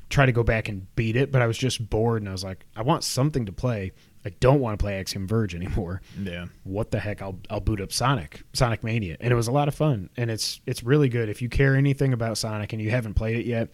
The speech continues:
Speaker 1: it's easily, in my opinion, the best Sonic two D game that there is. And it's not even close.
Speaker 2: Yeah.
Speaker 1: It's better than two. Wouldn't be a podcast without Barkley barkling.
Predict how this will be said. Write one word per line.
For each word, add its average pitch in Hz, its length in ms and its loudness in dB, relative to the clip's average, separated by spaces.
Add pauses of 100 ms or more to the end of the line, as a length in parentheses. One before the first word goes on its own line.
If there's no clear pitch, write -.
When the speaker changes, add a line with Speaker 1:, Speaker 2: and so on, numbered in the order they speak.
(340)
Speaker 1:
it's - 140 -10 (140)
easily, 147 460 4
in 113 80 0
my 117 160 2
opinion, 107 440 2
the 123 280 6
best 107 320 0
Sonic 113 520 0
two 120 160 4
D 104 120 -2
game 98 220 -4
that 95 120 -6
there 95 120 -6
is. 92 200 -2
And 117 140 -6
it's - 160 -6
not 110 220 -4
even 90 180 -10
close. - 260 -14 (360)
Speaker 2:
Yeah. 98 240 0 (280)
Speaker 1:
It's - 100 -14
better 170 240 10
than 147 140 8
two. 143 380 8 (1400)
Wouldn't 147 180 6
be 180 60 12
a 180 60 10
podcast 175 480 8
without 151 240 6
Barkley 135 320 6
barkling. 101 480 -4